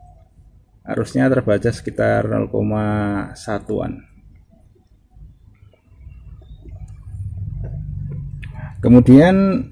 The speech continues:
dari sini ini akan saya coba ya, ini pindah ke satu kosong delapan ya. Nah, ini satu kosong delapan nih terangnya sini.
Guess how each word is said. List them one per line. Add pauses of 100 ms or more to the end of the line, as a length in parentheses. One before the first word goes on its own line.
dari
sini
ini
akan
saya (220)
coba
ya,
ini
pindah
ke
satu
kosong
delapan
ya. (3000)
Nah, (260)
ini
satu
kosong
delapan
nih
terangnya
sini.